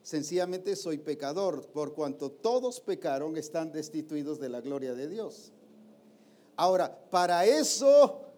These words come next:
necesito fe y creer en Él. No es comprada mi salvación porque Él ya la pagó. Pero ahora que estoy en Cristo,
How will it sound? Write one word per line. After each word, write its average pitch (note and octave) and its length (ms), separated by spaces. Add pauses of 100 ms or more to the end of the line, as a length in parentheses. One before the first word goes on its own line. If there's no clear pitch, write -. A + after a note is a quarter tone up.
(100)
necesito D#3+ 680
fe F#3 200
y D#3+ 80
creer E3 340
en G#3 180
Él. E3+ 480 (1400)
No G#3 280
es A3 180
comprada G3+ 840
mi F#3 240
salvación D3 920
porque D#3+ 460
Él F#3+ 120
ya D#3 160
la D3 180
pagó. E3 480 (1080)
Pero F#3 200
ahora C4 360
que G#3+ 100
estoy G3+ 340
en D#3 260
Cristo, D3+ 720